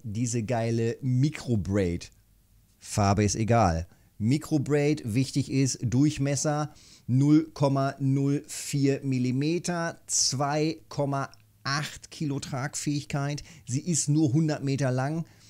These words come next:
Meine hat schon ein bisschen einen Abriss, äh, nee, ich glaub, ich hab eine, einen Vorfach gemacht. Ähm, aber ich glaub, die andere ist schon mal abgerissen. Aber nichtsdestotrotz, das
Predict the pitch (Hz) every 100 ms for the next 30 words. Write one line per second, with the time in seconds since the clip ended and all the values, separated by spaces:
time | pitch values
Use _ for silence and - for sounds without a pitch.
0 | - - 120 123 131 - 123 117 - 117
1 | 120 110 107 147 - 139 131 - 131 123
2 | 123 123 127 135 - - - - 135 151
3 | 135 151 117 120 120 110 - 151 - 117
4 | 127 127 131 - - - - - 131 127
5 | 120 113 - - _ _ _ _ - -
6 | 113 110 - 117 120 123 - 110 - -
7 | 117 110 117 110 - 160 - - 135 147
8 | 135 139 139 135 139 127 101 - 143 -
9 | - - _ - 101 127 135 -